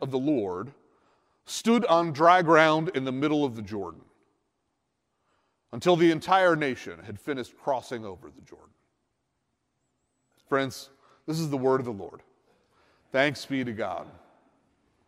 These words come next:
I was surprised a couple of months ago, as one morning I was reading some global news,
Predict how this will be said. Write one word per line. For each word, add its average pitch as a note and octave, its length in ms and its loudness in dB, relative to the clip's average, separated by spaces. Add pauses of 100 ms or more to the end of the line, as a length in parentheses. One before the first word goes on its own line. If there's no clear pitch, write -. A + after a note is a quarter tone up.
(1400)
I C#3+ 60 4
was D#3 100 2
surprised F3+ 580 6
a - 40 -18
couple D#3+ 220 0
of D3+ 60 2
months D3 240 -2
ago, A2+ 380 -4 (640)
as C3+ 420 4
one D3+ 200 2
morning D3 480 2
I B2 140 4
was B2 400 -2
reading C3+ 640 0
some B2 240 -8
global B2+ 320 0
news, B2 480 -4